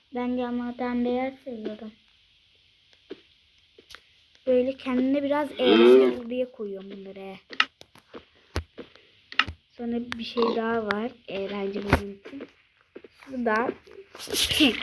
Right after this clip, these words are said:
Speaker 2: böyle dört duvar arasında bir şey yaparsın kendine. Şuraya, şuraya bir tane barrel koyacağım. O senin eğlence barrel'ın olacak, tamam? Odunu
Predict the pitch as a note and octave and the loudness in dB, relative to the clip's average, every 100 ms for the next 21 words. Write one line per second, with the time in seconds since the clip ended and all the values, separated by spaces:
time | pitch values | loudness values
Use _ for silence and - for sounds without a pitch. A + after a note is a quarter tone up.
0 | - - - - - - C4 C4 B3 C#4 | -8 -8 -10 -10 -6 6 6 6 4 6
1 | C4+ C4 C#4 A#3+ A3+ A#3 A#3 A#3+ A#3+ A#3 | 4 2 0 0 2 0 -2 -8 -6 -2
2 | A#3 A3+ G3 F#3+ - G3 G3+ G#3 _ _ | -4 -4 -4 -6 -6 -16 -18 -18 _ _
3 | _ _ _ _ - - - - - _ | _ _ _ _ -12 -12 -20 -20 -20 _
4 | _ _ _ _ - _ - - E4 F4+ | _ _ _ _ -20 _ -14 -2 2 4
5 | E4+ - - - G4+ G#4 G4+ G4 F4+ G4 | 4 2 -4 -6 0 4 4 4 2 2
6 | - F4 E4+ D4+ D#4 F#4 - D4+ A#3 A3+ | 2 2 -2 -2 -4 -8 -10 -12 -12 -12
7 | D4 F#4 - - - - F#4+ - - D#4+ | -12 -12 2 6 6 2 -12 -18 -14 -14
8 | - E4 F#4 - C#4+ C#4 C#4+ C4+ C4+ C4+ | -10 -10 -10 -8 -2 0 0 -2 -2 -4
9 | C#4+ A#3+ A3 G#3+ G#3 G#3+ G#3 G3+ - G#3 | -4 -2 -4 -4 -4 -4 -4 -6 -10 -12
10 | - - B3+ F4 G#4 - _ _ _ B3+ | -14 -12 -8 -8 -12 -18 _ _ _ -8
11 | A#3 - C#4+ - - - - - - - | -4 -2 -2 -6 -14 -18 -18 -10 0 0
12 | - _ _ - - - - - _ _ | -2 _ _ -20 -6 -6 -6 -18 _ _
13 | _ - - _ _ _ - - - - | _ 2 2 _ _ _ -20 6 8 10
14 | - - - - _ _ _ _ _ _ | 10 10 6 -4 _ _ _ _ _ _
15 | _ C4 A#3+ C4+ D4+ | _ -16 -12 -12 -12